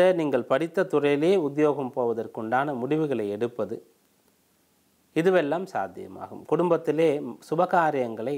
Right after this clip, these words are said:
தொடங்குவதற்குண்டான முடிவுகளை எடுக்கலாம். குடும்ப நபர் அனைவரும் சேர்ந்து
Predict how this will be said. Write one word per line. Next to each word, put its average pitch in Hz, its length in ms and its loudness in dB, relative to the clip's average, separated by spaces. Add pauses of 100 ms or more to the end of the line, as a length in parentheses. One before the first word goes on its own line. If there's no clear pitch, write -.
(100)
தொடங்குவதற்குண்டான 135 960 0
முடிவுகளை 117 520 -4
எடுக்கலாம். - 480 -12 (920)
குடும்ப 139 260 2
நபர் 120 260 2
அனைவரும் 117 460 0
சேர்ந்து 120 460 0